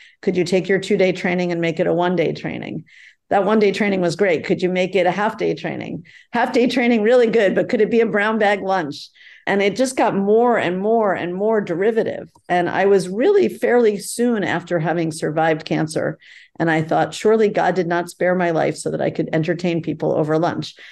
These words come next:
Like, it just was a mismatch for my aspiration to really make a difference and do something profound and something revolutionary and, um, what was possible in the guise of corporate training.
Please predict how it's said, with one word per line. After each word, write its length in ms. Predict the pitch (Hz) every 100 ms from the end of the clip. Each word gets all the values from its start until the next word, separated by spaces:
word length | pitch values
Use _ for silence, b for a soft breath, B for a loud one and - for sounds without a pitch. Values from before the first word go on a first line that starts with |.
| B -
Like, 120 | 180
it 180 | 185 185
just 340 | 254 247 -
was 260 | 190 185 185
a 120 | 160
mismatch 960 | 160 185 202 226 233 233 165 107 - - -
for 120 | 165 160
my 180 | 156 -
aspiration 920 | 175 175 - 160 156 180 180 139 156
to 140 | - 156
really 560 | 156 165 156 139 151 B B B -
make 220 | 175 180
a 60 | 156
difference 460 | 175 165 165 165 160
and 120 | 151
do 140 | 170 170
something 480 | 170 160 156 156
profound 760 | 156 160 160 151 156 160 165 151
and 380 | - 147 156 151 B B -
something 360 | 170 165 160
revolutionary 1120 | 156 156 156 170 - 170 160 156 151 160 156 b b _
and, 440 | 156 156 151 147 151 _ _ 160
um, 180 | 151
what 160 | 147 151
was 140 | -
possible 680 | 156 196 185 - 185 160 151
in 200 | - 160
the 100 | 160
guise 560 | 160 160 170 170 160 -
of 320 | 147 151 160
corporate 440 | - 175 175 -
training. 640 | - 175 165 156 143 147